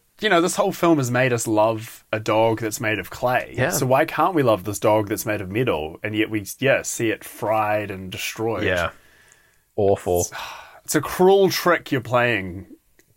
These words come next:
Speaker 1: art.
Speaker 2: <laughs>
Speaker 1: Creator of Gumby.
Speaker 2: Yeah, got us.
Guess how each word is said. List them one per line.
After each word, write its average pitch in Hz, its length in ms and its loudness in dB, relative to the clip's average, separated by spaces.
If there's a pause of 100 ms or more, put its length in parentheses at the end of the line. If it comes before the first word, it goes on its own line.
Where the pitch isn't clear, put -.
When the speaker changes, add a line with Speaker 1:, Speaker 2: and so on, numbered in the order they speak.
(280)
Speaker 1:
art. 104 520 2 (440)
Speaker 2:
<laughs> 247 220 4 (500)
Speaker 1:
Creator 123 600 2
of 107 180 -2 (240)
Gumby. 120 500 2
Speaker 2:
Yeah, 123 260 2 (280)
got 104 220 2
us. - 380 -2